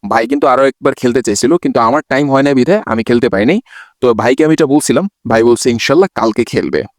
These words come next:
তো আজকে এখানে বিদায় চাইছি। নেক্সট ভিডিওতে আপনাদের মধ্যে থেকে যে কোনো একজনের সাথে বা এই ভাইয়ের সাথে নতুন কোনো একটা চ্যালেঞ্জ নিয়ে চলে আসবো।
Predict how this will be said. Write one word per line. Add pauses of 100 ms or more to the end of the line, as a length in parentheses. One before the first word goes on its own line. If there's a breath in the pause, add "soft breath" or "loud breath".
(160)
তো
আজকে
এখানে
বিদায়
চাইছি। (240 soft breath)
নেক্সট
ভিডিওতে
আপনাদের
মধ্যে
থেকে
যে
কোনো
একজনের
সাথে
বা
এই
ভাইয়ের
সাথে (120)
নতুন
কোনো
একটা
চ্যালেঞ্জ
নিয়ে
চলে
আসবো।